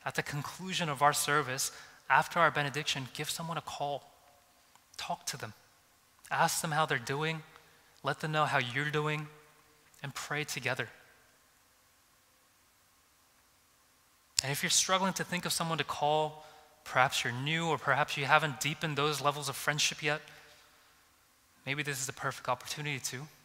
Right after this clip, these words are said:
Or otherwise, you can scan the Q R code for the newcomers form at the end of the announcement time. And in the final comment section, write,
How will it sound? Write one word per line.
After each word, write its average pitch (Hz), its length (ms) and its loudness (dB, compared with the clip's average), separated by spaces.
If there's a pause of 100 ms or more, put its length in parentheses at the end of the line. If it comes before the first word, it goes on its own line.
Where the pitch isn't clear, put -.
(580)
Or 131 120 -8
otherwise, 139 440 2
you 135 40 -8
can 135 140 -6
scan 139 300 0
the 131 40 -4
Q - 280 -4
R 143 100 2
code 139 340 -4
for - 140 -8
the 117 80 -4
newcomers 131 480 -4
form 123 300 -4
at 120 80 -8
the 139 120 -4
end 135 120 -2
of 127 80 -6
the 123 80 -2
announcement 120 420 -4
time. 120 360 -4 (920)
And 120 360 -4
in 151 160 -4
the 143 260 0
final 160 400 2
comment 170 420 -4
section, 131 600 -4
write, 139 420 4